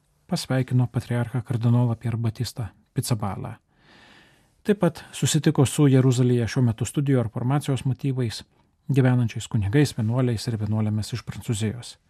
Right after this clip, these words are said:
Ta pačia diena paskambino Gazos Šventosios Šeimos parapijos, į kurią nėra galimybės nuvykti, klebonui tėvui Gabrieliui Romanelli. Rugpjūčio dvidešimtąją dieną delegacija aplankė Tel Avivą, kur sudalyvavo šeimų forume,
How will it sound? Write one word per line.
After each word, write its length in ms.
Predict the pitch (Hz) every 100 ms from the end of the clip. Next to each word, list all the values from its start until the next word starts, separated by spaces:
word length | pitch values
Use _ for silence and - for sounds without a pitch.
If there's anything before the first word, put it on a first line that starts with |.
| _ _
Ta 100 | 127
pačia 300 | 135 - 120
diena 380 | 120 156 123 98 _
paskambino 540 | 120 - 117 113 113 127
Gazos 440 | 117 117 120 -
Šventosios 500 | 120 110 131 120 113
Šeimos 320 | - 120 113
parapijos, 640 | - 117 143 143 127 107 -
į 60 |
kurią 240 | - 120 113
nėra 260 | 110 113 113 - - _ _
galimybės 680 | 127 117 120 123 117 104 - _
nuvykti, 600 | 120 110 135 139 - 127 - _ - - - _ _ -
klebonui 540 | 160 135 131 131 123
tėvui 300 | 131 120 123
Gabrieliui 560 | 120 113 117 113 113 107
Romanelli. 540 | 117 110 104 110 - _ _ _ - - _ _ _
Rugpjūčio 460 | 180 170 175 - 147
dvidešimtąją 680 | 139 156 139 190 175 156 151
dieną 280 | 160 151 120
delegacija 640 | 120 120 127 - 135 117
aplankė 320 | - 127 120
Tel 200 | 120 117
Avivą, 300 | 131 180 107 90
kur 280 | 156 185 151
sudalyvavo 580 | 147 139 139 143 123 117
šeimų 300 | 123 123 160
forume, 460 | 139 123 127 143